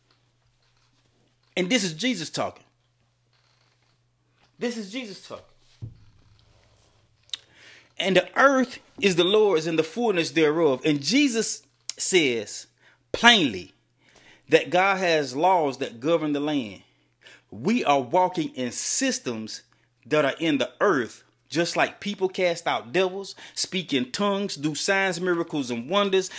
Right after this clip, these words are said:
They speak to mountains and prophesy and all the things that look like God.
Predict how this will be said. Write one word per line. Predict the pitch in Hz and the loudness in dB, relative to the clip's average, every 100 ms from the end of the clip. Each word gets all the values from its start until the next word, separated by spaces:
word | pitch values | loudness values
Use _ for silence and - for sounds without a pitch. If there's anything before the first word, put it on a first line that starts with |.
| - | 0
They | 135 | 2
speak | - - - 226 180 | 2 0 -2 -4 -2
to | - 135 | -2 0
mountains | 135 190 202 196 185 | 4 4 2 -2 -4
and | 123 - | -4 -2
prophesy | 196 202 - 202 - | 2 2 0 -6 0
and | 180 202 151 135 | 2 2 0 0
all | 160 196 220 226 220 220 | 2 4 4 4 4 2
the | 208 175 | 0 -4
things | - 196 196 196 190 190 - - - | 0 0 2 0 -4 -6 -12 -18 -2
that | 131 131 | 2 4
look | 156 185 | 4 2
like | 143 143 135 | 4 0 4
God. | 127 98 92 | 2 2 -2